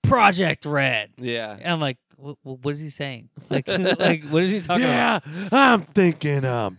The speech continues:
Speaker 2: back.
Speaker 1: Uh, he was so pumped. Um,
Speaker 2: He could, uh, if,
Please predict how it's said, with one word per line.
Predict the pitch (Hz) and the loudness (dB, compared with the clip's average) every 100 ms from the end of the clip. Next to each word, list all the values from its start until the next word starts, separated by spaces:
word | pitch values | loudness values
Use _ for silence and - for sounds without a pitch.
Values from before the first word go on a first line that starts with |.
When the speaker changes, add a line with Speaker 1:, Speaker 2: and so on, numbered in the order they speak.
| - | -12
Speaker 2:
back. | 92 87 80 82 | -12 -12 -14 -10
Speaker 1:
Uh, | 135 143 | 0 2
he | 143 175 | 2 2
was | 190 175 | 0 -2
so | - 151 139 | -4 2 2
pumped. | 131 143 127 120 - - - | 2 0 -2 -4 -12 -18 -6
Um, | 135 135 127 123 117 | 0 2 2 0 -4
Speaker 2:
He | 123 202 254 | -4 -4 -4
could, | 240 - _ _ _ _ _ | -6 -14 _ _ _ _ _
uh, | 127 - _ | -16 -16 _
if, | 160 147 | 2 2